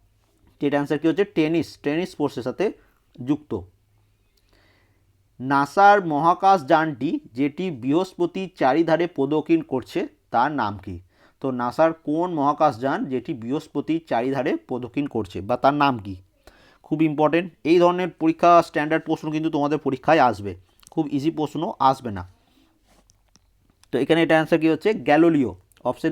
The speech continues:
এ হচ্ছে এটার অ্যান্সার। তেরো নম্বর প্রশ্ন, ভারতের একমাত্র পরমাণু অস্ত্রবাহী আন্তঃমহাদেশীয় ক্ষেপণাস্ত্র হলো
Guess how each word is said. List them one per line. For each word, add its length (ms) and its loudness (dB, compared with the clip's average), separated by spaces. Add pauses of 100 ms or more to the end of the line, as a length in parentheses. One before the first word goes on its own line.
এ 120 2
হচ্ছে 240 0
এটার 200 2 (420)
অ্যান্সার। 380 -6 (840)
তেরো 220 4
নম্বর 260 2
প্রশ্ন, 480 -2 (240)
ভারতের 500 2 (160)
একমাত্র 800 0 (300)
পরমাণু 720 2 (320)
অস্ত্রবাহী 840 0 (340)
আন্তঃমহাদেশীয় 1120 0
ক্ষেপণাস্ত্র 680 -2
হলো 280 0